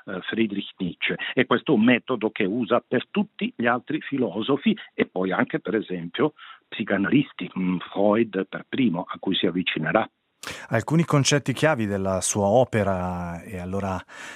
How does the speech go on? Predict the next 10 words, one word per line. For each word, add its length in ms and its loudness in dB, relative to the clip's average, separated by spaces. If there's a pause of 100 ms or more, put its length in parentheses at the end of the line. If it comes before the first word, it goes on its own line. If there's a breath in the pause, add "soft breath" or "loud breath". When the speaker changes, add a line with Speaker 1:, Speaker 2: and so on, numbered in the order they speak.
(120 loud breath)
Speaker 2:
eh, 220 -8
li 120 -4
cito, 280 0
che 100 -6
sono 240 -2
concatenazione, 1300 0
deterri-, 640 -4
Speaker 1:
Sì. 220 -6
Speaker 2:
torra-, 600 -2
eh, 40 -12